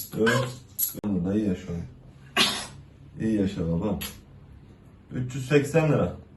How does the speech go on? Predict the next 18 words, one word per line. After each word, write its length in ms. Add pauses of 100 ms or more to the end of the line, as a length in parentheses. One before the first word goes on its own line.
(920)
Burada 320
da 120
beş 180
yüz 120
elli 180
lira 320
var. 160 (2000)
Ne 60
kadar 360
yaptı 300
oğlum? 140 (720)
Sekiz 580
yüz 100 (100)
elli, 580 (220)
dokuz 400
yüz 140
otuz 380
lira. 200